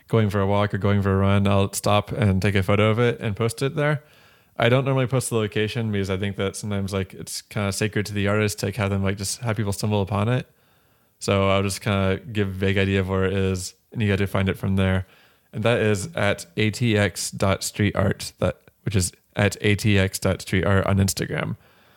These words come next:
I hope to publish more on there. There might be some Denver photos from my visit to see my family. I will occasionally throw in other cities there, but it's mostly all, all Austin, Texas-based street artists. Yep.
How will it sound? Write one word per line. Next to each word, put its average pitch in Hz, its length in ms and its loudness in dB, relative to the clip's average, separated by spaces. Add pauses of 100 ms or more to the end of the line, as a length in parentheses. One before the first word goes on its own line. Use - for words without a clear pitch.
(340)
I 110 100 2
hope 113 200 4
to 120 300 4
publish 120 300 2
more 120 220 2
on 120 100 2
there. 123 320 2 (420)
There 110 120 -2
might 107 80 4
be 107 100 2
some 104 240 2
Denver 107 300 4
photos 107 440 2
from 98 120 0
my 98 300 4
visit 104 420 0
to - 120 -6
see 107 160 0
my 98 120 2
family. 113 500 0 (340)
I - 120 0
will 101 180 4
occasionally 98 540 4
throw 98 200 2
in 98 60 6
other 95 200 6
cities 95 320 2
there, 95 280 4 (340)
but 101 120 4
it's - 120 0
mostly 104 300 4
all, 95 460 2
all 95 380 2
Austin, 95 340 0
Texas-based 98 580 -2
street - 300 0
artists. - 420 -2 (1120)
Yep. 156 160 2